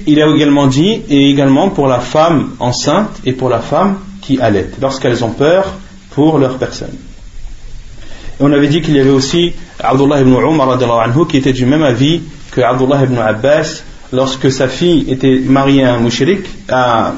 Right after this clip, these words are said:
à une personne de Quraysh, Afwan, et qu'elle était enceinte, elle a été atteinte d'une forte soif, et son père,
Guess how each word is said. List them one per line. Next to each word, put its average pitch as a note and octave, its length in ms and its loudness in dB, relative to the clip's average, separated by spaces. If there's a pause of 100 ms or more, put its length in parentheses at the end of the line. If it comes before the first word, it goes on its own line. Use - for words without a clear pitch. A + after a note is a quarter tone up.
à C3+ 240 2
une C3 100 2
personne C#3+ 360 2
de B2+ 80 2
Quraysh, D3 420 0
Afwan, D3+ 480 0 (840)
et D3 120 2
qu'elle D3 160 0
était C#3+ 160 2
enceinte, F#3 500 0
elle D3 120 2
a C#3+ 80 2
été C#3+ 180 0
atteinte C#3+ 560 0
d'une C3 400 2
forte F#3+ 480 0
soif, E3 580 0 (420)
et C3+ 480 0
son C3 220 -4
père, G3 380 0